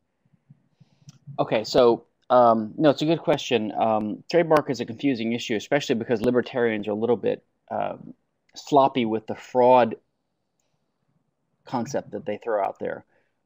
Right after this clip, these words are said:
So libertarians will often say, you know, "We're against the initiation of force, um, and fraud." But <laughs> they never quite explain why fraud is part of in-,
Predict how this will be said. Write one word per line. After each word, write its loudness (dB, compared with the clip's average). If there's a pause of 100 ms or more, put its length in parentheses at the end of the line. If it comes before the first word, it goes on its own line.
(180)
So -2
libertarians 2
will 0
often 4
say, 0
you 0
know, -2
"We're 4
against -2
the -2
initiation -2
of -6
force, -2 (1500)
um, -4 (760)
and 4
fraud." 4 (840)
But -2
<laughs> -6
they 2
never 8
quite 8
explain 2
why 4
fraud 4
is -4
part 0
of -2
in-, -8